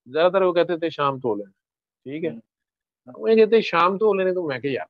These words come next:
Speaker 1: पता नहीं, शाम दे, रात दे, इन्ना टाइम है, दस ग्यारह बजे ने, ये कह रहे हैं, "शाम तो हो लेने दो।" पता नहीं क्या।" मैं उठा तो मैंने अपनी तरफ से चालाकी से फार्मूला चोरी करने की कोशिश की।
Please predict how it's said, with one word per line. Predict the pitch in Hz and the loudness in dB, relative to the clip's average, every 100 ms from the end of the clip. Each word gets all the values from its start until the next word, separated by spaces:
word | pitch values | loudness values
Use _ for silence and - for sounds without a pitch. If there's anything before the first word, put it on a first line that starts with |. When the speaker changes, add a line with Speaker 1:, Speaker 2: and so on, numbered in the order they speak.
| - | -18
Speaker 1:
पता | - | -20
नहीं, | 127 | -20
शाम | 135 - 135 139 160 165 | -18 -6 -2 0 0 -4
दे, | 170 165 208 185 139 | -6 -8 -4 -2 2
रात | 127 113 104 | 2 2 0
दे, | 127 165 165 | -2 2 2
इन्ना | 143 - | 0 -4
टाइम | - 226 139 160 | -4 -2 -4 -2
है, | 180 | -2
दस | 160 - 135 139 | -4 -10 -12 -6
ग्यारह | 151 165 | -4 -4
बजे | 143 110 147 | -4 -4 -4
ने, | 123 - _ _ _ _ | -6 -10 _ _ _ _
ये | - 202 220 | -12 -4 0
कह | 165 143 | 2 2
रहे | 127 | 0
हैं, | 110 | -6
"शाम | 101 127 98 127 | -12 -16 -16 -8
तो | 170 | -2
हो | 180 | -2
लेने | 160 156 | -2 -6
दो।" | 156 | -8
पता | 151 - | -12 -16
नहीं | _ _ | _ _
क्या।" | _ _ _ _ _ _ - | _ _ _ _ _ _ -4
मैं | 202 | 2
उठा | 196 208 240 | 2 2 0
तो | 220 | 2
मैंने | 214 220 | 0 0
अपनी | 208 208 208 | -2 -4 -4
तरफ | 190 190 | -2 -2
से | 185 | -4
चालाकी | 170 151 139 170 | -2 0 -2 -4
से | - | -8
फार्मूला | - 143 139 143 170 | -2 -2 0 2 0
चोरी | 170 143 139 | 0 -4 -4
करने | 127 120 | -6 -6
की | 120 | -12
कोशिश | 110 - _ | -14 -20 _
की। | _ _ | _ _